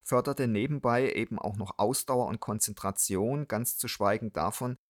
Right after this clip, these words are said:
dass der Konsument nach der Einnahme bester Laune war. Und was im Zivilleben bei den Hausfrauen so hervorragend funktioniert hat, das, da kam man dann bald drauf, könnte ja auch bei den Soldaten funktionieren.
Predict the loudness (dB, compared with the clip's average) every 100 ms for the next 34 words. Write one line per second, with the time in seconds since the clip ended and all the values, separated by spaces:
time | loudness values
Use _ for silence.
0 | _ 0 2 2 0 2 4 4 4 4
1 | 2 0 -4 -2 0 2 2 2 2 2
2 | 0 0 2 4 2 2 2 2 0 0
3 | -2 -2 -8 _ _ _ _ _ 6 6
4 | 2 -2 4 6 8 8 6 2 0 0
5 | 0 2 2 0 2 2 2 0 2 2
6 | 2 2 2 4 2 2 0 2 0 0
7 | -4 -4 -2 -2 0 -2 -2 -8 -10 -12
8 | -8 -4 -2 -2 -4 -8 -10 -8 -8 -12
9 | _ _ 4 6 8 8 8 4 -2 -4
10 | -2 -2 0 0 0 2 2 2 0 0
11 | 0 -2 -2 -2 -2 -2 -4 -4 -4 -2
12 | -2 -2 0 -2 -2 -6 -12 -12 -8 -4
13 | -2 0 -2